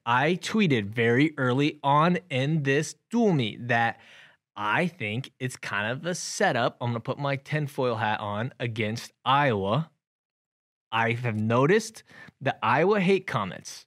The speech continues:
and this is not me trying to um, suck up to you guys. You guys say that we're, that I'm too anti-Iowa. I have your guys' back this time, right? So early on, I said, "Are the microphones pointed directly underneath the chairs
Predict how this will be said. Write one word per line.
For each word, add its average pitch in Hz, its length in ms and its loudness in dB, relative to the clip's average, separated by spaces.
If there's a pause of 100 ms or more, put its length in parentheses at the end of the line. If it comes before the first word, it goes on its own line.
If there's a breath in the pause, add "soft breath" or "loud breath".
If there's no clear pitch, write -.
(140)
and 110 120 -6
this 113 140 -4
is 113 140 -4
not 120 260 0
me 160 160 2
trying 123 440 0
to 120 340 0 (640 loud breath)
um, 110 240 0
suck 131 260 0
up 165 160 2
to 127 100 -2
you 110 100 0
guys. 80 300 -4
You 113 100 -4
guys 110 200 0
say 110 160 0
that 104 160 0
we're, 104 300 -2
that 107 160 -4
I'm 98 120 -4
too 131 280 0
anti-Iowa. 190 960 2 (1000)
I 117 140 2
have 110 240 0
your 107 140 0
guys' 98 360 -4
back 139 360 -2
this 95 180 -8
time, 87 280 -10
right? 135 260 0 (280 loud breath)
So - 320 -2
early 165 340 4
on, 156 240 4
I 113 80 2
said, 117 340 0
"Are 120 120 2
the 113 140 -2
microphones 160 840 0
pointed 139 440 -4
directly 120 760 0
underneath 127 600 0
the 120 120 -2
chairs 127 640 0